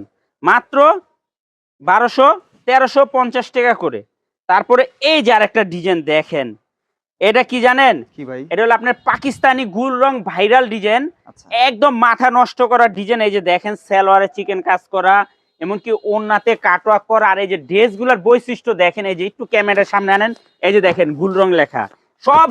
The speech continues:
Speaker 1: সালোয়ারে কাজ করে, এগুলো সব ভাইরাল থ্রি পিস। এই যে দেখেন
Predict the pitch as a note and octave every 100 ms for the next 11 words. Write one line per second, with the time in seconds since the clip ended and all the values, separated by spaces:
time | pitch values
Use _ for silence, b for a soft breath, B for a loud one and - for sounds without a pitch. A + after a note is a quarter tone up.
0 | - C4 C4 B3 A#3+ A#3 - B3 A#3 A#3+
1 | C4 C#4 F#3+ F#3+ A3 A3+ F#3 E3 - B2+
2 | - _ _ _ _ C4+ D4 A#3 F#3+ E3+
3 | F3